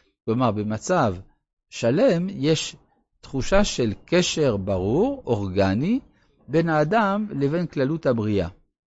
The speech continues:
זה לעומת, למשל, מה שקשה מאוד לאנשים בעלי תודעה מודרנית,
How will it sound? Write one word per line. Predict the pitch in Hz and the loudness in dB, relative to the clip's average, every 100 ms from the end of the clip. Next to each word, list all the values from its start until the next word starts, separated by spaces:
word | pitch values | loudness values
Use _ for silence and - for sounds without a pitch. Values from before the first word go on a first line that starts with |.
| _ _ _ _ _ | _ _ _ _ _
זה | 101 143 165 | -4 0 2
לעומת, | 143 117 127 160 139 | 2 2 2 0 0
למשל, | 113 104 - 151 | -4 -4 -2 0
מה | 117 110 | 0 -4
שקשה | - 104 - 90 151 | -8 -10 -8 -8 -4
מאוד | 135 107 135 143 113 | -4 -2 0 0 0
לאנשים | 98 95 95 - 143 | -4 -6 -8 -8 -6
בעלי | 101 95 135 | -4 -4 -4
תודעה | 127 98 101 123 | -6 -6 -4 -4
מודרנית, | 104 104 120 147 165 226 - | -4 0 0 2 0 -4 -6